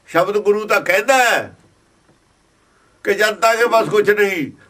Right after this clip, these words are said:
ਪਰ ਇਹ ਨਹੀਂ ਮੰਨਦੇ ਬਸ ਕੁਛ ਨਹੀਂ। ਤੇ ਜਿਹੜਾ ਆਪਣੇ ਗ੍ਰੰਥ ਦੀ ਗੱਲ ਨਾ ਮੰਨੇ,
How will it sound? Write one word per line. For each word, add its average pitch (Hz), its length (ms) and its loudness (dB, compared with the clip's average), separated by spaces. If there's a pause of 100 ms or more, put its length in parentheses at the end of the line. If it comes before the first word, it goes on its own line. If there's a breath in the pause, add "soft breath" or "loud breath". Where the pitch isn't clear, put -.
ਪਰ 175 120 2
ਇਹ 233 200 2
ਨਹੀਂ 202 120 -4
ਮੰਨਦੇ 135 320 0
ਬਸ 110 200 -4
ਕੁਛ - 240 -14
ਨਹੀਂ। 87 140 -18 (3750 soft breath)
ਤੇ 110 140 -10
ਜਿਹੜਾ 165 320 2
ਆਪਣੇ 180 480 -2 (1300 loud breath)
ਗ੍ਰੰਥ 156 340 -2
ਦੀ 196 200 2
ਗੱਲ 196 200 4
ਨਾ 196 140 0
ਮੰਨੇ, 175 300 -2